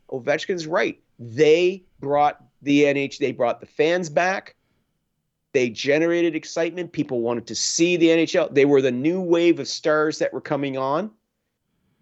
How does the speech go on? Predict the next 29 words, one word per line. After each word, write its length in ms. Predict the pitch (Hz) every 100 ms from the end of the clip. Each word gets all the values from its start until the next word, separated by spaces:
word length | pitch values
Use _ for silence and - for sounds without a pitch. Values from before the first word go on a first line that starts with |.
| -
And, 640 | 131 127 127 131 127 123 - _ _ _ _ _ -
yeah, 300 | 151 180 - _ _ _ _ _ -
Ovechkin 520 | 139 127 160 160 175
is 140 | 143 113
absolutely 540 | 143 170 165 190 190 190
right 320 | 202 160 -
when 120 | 123
he 120 | 131
says 460 | 143 175 156 117 -
that 200 | 123 113
he 160 | 127 143
and 80 |
Crosby 400 | 143 160 143 120
saved 300 | 120 139 123
the 80 | 117
league. 260 | 120 95 82 _
They 100 | 165
did. 360 | 170 254 233 - _ _ _ _ _ -
They, 100 | 185
now, 160 | 202
the 140 | 202 285
N 80 |
H 160 | 247 -
L 80 | 175
wouldn't 220 | 151 120
have 180 | 95 -
died 400 | 123 147 165 127
without 380 | 104 101 82 -
them, 200 | 101